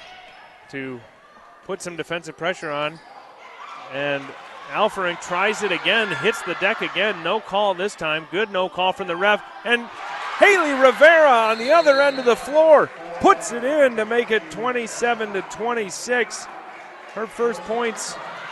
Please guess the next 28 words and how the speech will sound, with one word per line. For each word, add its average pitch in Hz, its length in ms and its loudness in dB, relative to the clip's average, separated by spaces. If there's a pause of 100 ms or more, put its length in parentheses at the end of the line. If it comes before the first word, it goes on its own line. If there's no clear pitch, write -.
(720)
since 233 240 -6
the 185 160 -6 (280)
mid, 247 120 0
early 240 520 -2
third 233 260 -2
quarter, 220 480 0
and 175 240 0
Coach 180 240 -4
Kevin 208 220 -4
Tringali 202 600 -2
calls 185 200 -2
a 175 80 -6
thirty-second 185 640 -6
timeout. 190 520 -2
He's 185 120 -8
down 196 220 -2
to 165 80 -4
one 202 280 -4
timeout 196 560 -2 (1900)
with 175 260 -8
a 170 60 -6
minute 185 340 -10
thirty-three 190 580 -8
to 185 80 -4
go 180 440 0 (3000)
in 170 240 -14
this 196 240 -10
one. 143 300 -8